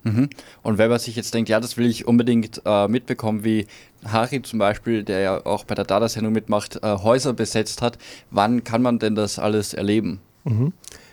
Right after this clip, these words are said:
Speaker 2: Unsere Voraufführungen finden jetzt, äh, kommenden Montag schon statt, am zweiten Juli. Äh, wir spielen immer in Doppelvorstellungen, siebzehn und neunzehn Uhr. Dann haben wir noch eine Vorstellung am Donnerstag, den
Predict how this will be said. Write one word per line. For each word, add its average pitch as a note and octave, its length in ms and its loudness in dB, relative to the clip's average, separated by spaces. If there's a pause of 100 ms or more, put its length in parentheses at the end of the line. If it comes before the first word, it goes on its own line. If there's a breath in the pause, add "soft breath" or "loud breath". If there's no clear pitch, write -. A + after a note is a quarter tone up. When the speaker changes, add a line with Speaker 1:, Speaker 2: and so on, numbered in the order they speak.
(220 loud breath)
Speaker 2:
Unsere A#2 640 2
Voraufführungen C#3 960 2
finden A#2+ 380 2
jetzt, A2 420 -2
äh, A2 160 2
kommenden C3 340 4
Montag C#3+ 380 2
schon - 140 -4
statt, - 280 -6
am G#2+ 140 0
zweiten A2 320 0
Juli. D#3 500 0 (160)
Äh, A#2 160 0
wir A2 80 -4
spielen A#2+ 240 2
immer D#3 140 6
in C3+ 60 2
Doppelvorstellungen, C3 720 0
siebzehn - 320 -4
und A2 100 2
neunzehn B2+ 340 2
Uhr. B2 240 4 (560 loud breath)
Dann A#2+ 160 2
haben A#2 80 0
wir A2+ 60 2
noch G#2+ 100 0
eine G#2 140 0
Vorstellung G#2 360 -2
am G2+ 140 0
Donnerstag, A2 520 0
den F#2+ 320 -2